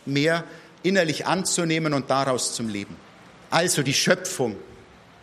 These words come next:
dass ich bin. Dankbar dessen erinnern. Gott zu danken. Danke, dass du mich gewollt hast. Auch wenn ich mich manchmal vielleicht selber nicht will, wenn man,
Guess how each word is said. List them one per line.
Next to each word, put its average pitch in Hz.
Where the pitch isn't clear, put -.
dass 170
ich -
bin. 143
Dankbar 156
dessen 139
erinnern. 117
Gott 170
zu -
danken. 135
Danke, 147
dass -
du 175
mich 147
gewollt 110
hast. -
Auch 180
wenn 185
ich 170
mich 165
manchmal 160
vielleicht 143
selber 160
nicht 120
will, 131
wenn 127
man, 123